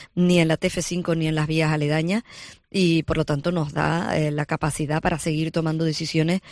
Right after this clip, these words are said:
que en paralelo con las obras y también con las obras de los trenes,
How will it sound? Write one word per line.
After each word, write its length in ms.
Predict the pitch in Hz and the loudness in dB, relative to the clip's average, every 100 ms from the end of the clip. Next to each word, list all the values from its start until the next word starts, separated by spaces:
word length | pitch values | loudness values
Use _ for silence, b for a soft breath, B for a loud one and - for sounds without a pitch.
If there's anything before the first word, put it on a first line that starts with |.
| B B B | B B B
que 120 | - | 0
en 100 | 170 | 2
paralelo 500 | 151 165 156 175 202 | 4 2 4 4 4
con 200 | 160 147 | 4 2
las 120 | 147 143 | 0 0
obras 320 | - 202 185 151 | 6 6 6 2
y 80 | |
también 380 | 156 147 156 170 | 0 -2 0 -2
con 140 | 156 151 | -2 0
las 100 | 151 | 0
obras 240 | 151 151 | 0 0
de 100 | 156 | -2
los 500 | 147 143 143 147 143 | -4 -4 -6 -6 -8
trenes, 420 | - 160 160 185 | 0 2 4 2